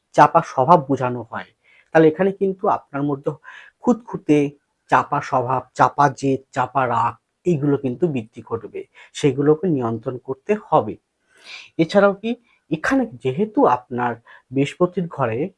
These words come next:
শনি বসে আছে, শনি থেকে বৃহস্পতি চতুর্থে রয়েছে,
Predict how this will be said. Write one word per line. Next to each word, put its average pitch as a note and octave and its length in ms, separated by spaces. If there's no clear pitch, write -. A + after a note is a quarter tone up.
শনি C#3+ 420
বসে C3 340
আছে, E3+ 400
শনি F3 480
থেকে G3 340
বৃহস্পতি D3 500
চতুর্থে G3 640
রয়েছে, C#3+ 500